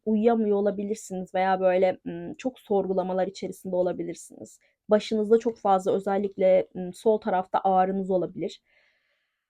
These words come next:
Yani neden sol taraf? Çünkü dişil enerji. Yani almakla alakalı bir sıkıntı var. Çünkü biraz, sanki böyle bir şey koyuyorsunuz,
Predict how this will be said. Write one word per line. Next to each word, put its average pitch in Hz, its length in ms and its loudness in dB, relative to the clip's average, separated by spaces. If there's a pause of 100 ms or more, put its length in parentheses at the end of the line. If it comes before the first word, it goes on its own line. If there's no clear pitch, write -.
(200)
Yani 214 220 2
neden 226 260 2
sol 208 240 2
taraf? 220 320 -4
Çünkü 233 420 -2
dişil 220 240 -2
enerji. 190 600 -2 (380)
Yani 180 280 -6
almakla 202 560 0
alakalı 180 500 -4
bir 175 60 -16
sıkıntı - 580 -16
var. 160 220 -6
Çünkü 190 220 -12
biraz, 202 460 0
sanki 302 380 -4
böyle 254 220 2
bir 240 200 0
şey 240 280 4
koyuyorsunuz, - 840 -8